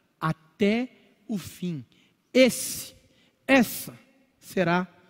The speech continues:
salvo." O nosso maior prêmio é a vida eterna. É a salvação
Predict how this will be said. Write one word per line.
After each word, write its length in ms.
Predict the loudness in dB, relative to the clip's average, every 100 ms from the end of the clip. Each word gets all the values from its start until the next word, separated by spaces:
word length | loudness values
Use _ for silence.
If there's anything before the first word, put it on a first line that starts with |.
| _ _ _ _ _
salvo." 680 | _ -8 -6 -6 -8 -14 -20 _ _ _ _ _ _ -4
O 80 | 0
nosso 320 | 2 0 -2
maior 340 | -2 0 -4 -8 -4
prêmio 500 | 2 4 2 -2 -10 -16 _ _ _ _ _ _ _ _ _ _ _ _ _ _ _ _ _ _ _ _ _ _
é 100 | 4
a 60 | 4
vida 300 | 2 0 2
eterna. 480 | 2 0 0 -4 -12 -20 _ _ _ _ _ _ _ _ _ 2
É 80 | 4
a 60 |
salvação 760 | 4 2 0 0 -2 -4 -4